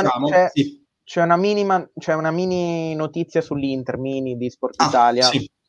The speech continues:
Speaker 2: Praticamente Sarri non è un candidato attendibile perché è complicata come pista. Il, per ora il candidato numero uno è Mihalovic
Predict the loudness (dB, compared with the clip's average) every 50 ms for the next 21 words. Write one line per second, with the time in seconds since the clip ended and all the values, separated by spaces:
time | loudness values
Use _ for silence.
0 | _ -20 -20 -20 _ _ _ _ _ _ _ _ _ _ _ _ _ _ _ _
1 | _ _ _ 0 2 2 2 0 2 4 4 4 6 4 4 4 2 2 4 4
2 | 4 4 4 4 6 6 6 6 4 2 2 2 2 0 0 0 2 2 2 2
3 | 0 -2 -4 -2 -2 -2 -2 0 -2 0 2 4 2 2 2 0 0 0 0 0
4 | -2 -6 -8 -6 -4 -4 -2 -2 -2 -2 -2 -2 -4 -6 -8 -16 -20 _ _ _
5 | -6 -6 -6 -8 -2 0 2 4 4 4 4 2 -2 -6 -6 -4 -6 -4 0 2
6 | 2 2 2 -2 -4 -6 -6 -6 -4 -4 -2 -4 -4 -4 2 4 6 6 6 4
7 | 2 _ _ _ -6 -2 0 2 0 0 -2 _ _ _ _ _ -2 2 4 6
8 | 6 8 8 6 6 4 2 2 2 2 2 0 -2 -4 -2 0 2 2 2 0
9 | -4 -4 -4 -2 -2 0 0 -2 -2 -4 -4 -2 -2 -2 -2 -2 -4 -8 -10 -14
10 | -16 -20 -20